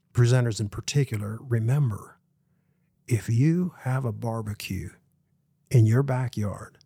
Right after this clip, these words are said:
and nobody shows up because you didn't invite anybody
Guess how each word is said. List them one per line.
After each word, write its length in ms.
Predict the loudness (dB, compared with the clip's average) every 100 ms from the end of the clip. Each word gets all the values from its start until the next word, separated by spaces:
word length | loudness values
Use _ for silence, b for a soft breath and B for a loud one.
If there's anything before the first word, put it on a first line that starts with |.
| _ _ _ _ _ _ _ _ _ _ _ _ _
and 260 | 4 6 6
nobody 340 | 4 4 0
shows 400 | 0 -2 -2 -2
up 180 | -2 -4
because 420 | -12 -4 -2 -2
you 140 | -2 -2
didn't 280 | -2 -4
invite 380 | -4 -6 -6 -2
anybody 600 | 2 2 2 -2 -4 -6